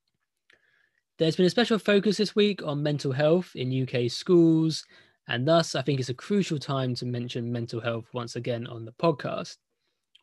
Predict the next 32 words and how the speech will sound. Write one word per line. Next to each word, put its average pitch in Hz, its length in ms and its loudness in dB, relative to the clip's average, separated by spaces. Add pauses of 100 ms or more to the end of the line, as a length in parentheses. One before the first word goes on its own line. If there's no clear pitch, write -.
We 147 80 0
start 202 360 0
every 170 280 2
episode 170 400 0
here 165 240 2
by 147 180 -2
discussing 131 800 -4
the 131 80 -10
guest's, 123 380 -4 (420)
uh, 120 200 -4
health 147 340 -2 (100)
in 123 160 -2
all 127 100 -2
its 127 100 -6
components, 185 760 -2 (280)
so - 180 -8
physical, 135 460 -2
social, 123 460 -4
and 120 180 -6
mental. 151 680 -2 (840)
And 156 100 -2
I 226 140 0
think 185 200 2
a 165 40 2
big 151 180 -2
part 147 300 0
of 127 100 -6
mental 135 300 -2
health 123 280 0
is 123 200 -6
developing 120 560 -4
connections. - 840 -8